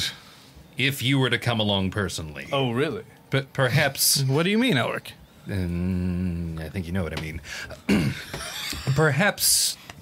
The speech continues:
Speaker 1: someone else amongst your crew
Speaker 2: Well,
Speaker 1: that you trust.
Speaker 2: here's the, here's the rub.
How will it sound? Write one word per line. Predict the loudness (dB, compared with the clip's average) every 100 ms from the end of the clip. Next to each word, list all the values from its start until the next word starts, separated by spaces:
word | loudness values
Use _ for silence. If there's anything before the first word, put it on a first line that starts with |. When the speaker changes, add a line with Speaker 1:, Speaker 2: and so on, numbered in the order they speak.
| -20 -20 -14 -4
Speaker 1:
someone | 0 4 4 4 4
else | 2 2 2 2 2
amongst | 2 2 2 0 0
your | 0
crew | 2 4
Speaker 2:
Well, | 4 4
Speaker 1:
that | 2
you | 0
trust. | 0 2 2 2 0 -4 -6
Speaker 2:
here's | 2 4 4
the, | 4 4 2
here's | 2 4 4 2
the | 0
rub. | 2 2 2